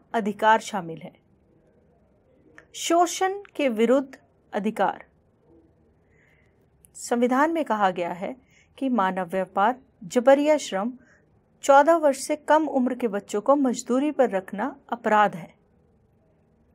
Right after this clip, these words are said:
धार्मिक स्वतंत्रता का अधिकार। सभी नागरिकों को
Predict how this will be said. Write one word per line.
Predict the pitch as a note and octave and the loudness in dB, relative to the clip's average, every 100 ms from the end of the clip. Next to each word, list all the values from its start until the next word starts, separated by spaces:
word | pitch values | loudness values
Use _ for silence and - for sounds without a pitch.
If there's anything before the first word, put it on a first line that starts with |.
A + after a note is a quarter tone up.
| _ _ E3+ | _ _ -12
धार्मिक | G3+ A#3 B3+ C#4 C#4+ | 2 6 6 4 -2
स्वतंत्रता | - A3+ G#3 G3 G3+ G3 F3 | -4 -4 -4 -4 -6 -4 -6
का | F3+ F3 | -4 -6
अधिकार। | E3+ - - - _ _ _ _ _ _ - | -8 -14 -14 -16 _ _ _ _ _ _ -12
सभी | - D4+ F4+ F#4+ | 0 2 4 4
नागरिकों | B3+ A3 A3+ A3 G#3 | 4 4 -2 -4 -8
को | - C4 | -2 -2